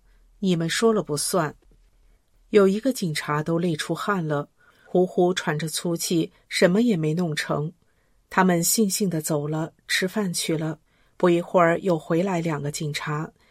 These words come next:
给我拿两个馒头和一瓶水让我吃。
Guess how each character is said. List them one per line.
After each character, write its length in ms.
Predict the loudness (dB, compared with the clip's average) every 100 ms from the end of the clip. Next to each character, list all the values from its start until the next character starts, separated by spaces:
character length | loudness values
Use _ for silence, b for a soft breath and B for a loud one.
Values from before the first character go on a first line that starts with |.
| b b
给 160 | 4 6
我 160 | 6 2
拿 240 | 0 -2
两 200 | -2 -2
个 140 | -4
馒 240 | -4 -4 -4
头 300 | 2 2 2
和 180 | 0 0
一 160 | 0
瓶 260 | -4 -4 -2
水 360 | 2 2 2 0
让 180 | -4
我 140 | -2 -4
吃。 420 | -4 -2 -2